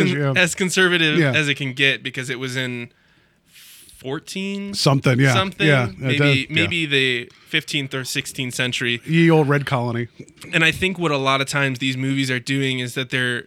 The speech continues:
Speaker 2: they're making a narrative about the time that they're in, um, and which we'll go into in The Wicker Man, but I really liked Rosemary's Baby because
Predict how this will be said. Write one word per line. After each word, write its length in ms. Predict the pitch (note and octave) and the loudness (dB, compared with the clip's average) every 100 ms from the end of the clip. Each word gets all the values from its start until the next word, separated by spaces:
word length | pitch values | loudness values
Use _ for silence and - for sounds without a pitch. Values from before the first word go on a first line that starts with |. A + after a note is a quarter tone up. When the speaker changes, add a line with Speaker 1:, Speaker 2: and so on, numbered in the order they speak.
| - | -14
Speaker 2:
they're 200 | - C#3 | -6 -4
making 400 | C3+ C#3+ D3 D3 | 0 0 0 -2
a 40 | C3 | 0
narrative 580 | B2+ B2+ B2+ B2+ B2 | 0 0 0 0 -2
about 260 | B2 A#2+ A#2+ | -4 -4 -6
the 80 | A#2+ | -8
time 300 | - B2 A#2+ | -4 -4 -2
that 160 | A#2 | -6
they're 220 | A#2 G#2 - _ | -8 -10 -12 _
in, 340 | C3 A#2 F2 - _ _ | -6 -6 -8 -18 _ _
um, 260 | A#2+ A#2+ A2 | -6 -6 -4
and 160 | C3 | -4
which 200 | C#3+ C#3 | -6 -4
we'll 120 | D#3+ | -4
go 200 | E3 D3 | -2 0
into 240 | C#3 C3+ C3+ | -2 -2 -4
in 60 | B2 | -4
The 80 | |
Wicker 280 | A#2 C3 - | -4 -6 -4
Man, 360 | B2+ B2 B2 A#2+ - - - | -4 -2 -4 -8 -16 -20 -4
but 280 | C#3 B2+ - - _ _ | 0 0 -2 -8 _ _
I 60 | C#3+ | -2
really 240 | D3 E3+ | 0 -2
liked 240 | D#3+ D3 C3+ | 0 -2 -2
Rosemary's 460 | C#3 B2+ C3 B2 | -2 0 -2 0
Baby 280 | - C#3 C#3 | 2 2 2
because 400 | C3 B2+ B2+ B2 | -2 -2 -4 -6